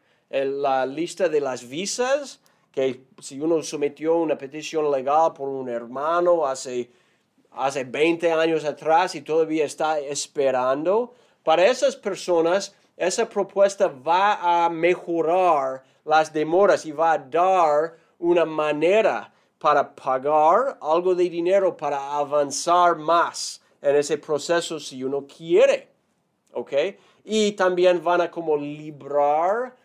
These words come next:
uno de los números de tarjetas de residencia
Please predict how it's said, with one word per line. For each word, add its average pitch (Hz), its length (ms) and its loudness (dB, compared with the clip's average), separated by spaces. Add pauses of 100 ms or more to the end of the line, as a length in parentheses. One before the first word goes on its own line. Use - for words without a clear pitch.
(220)
uno 180 340 2
de 160 180 -6
los 151 600 -6
números 175 1080 0 (160)
de 147 280 2
tarjetas 151 600 -6
de 156 120 -4
residencia 147 1000 -4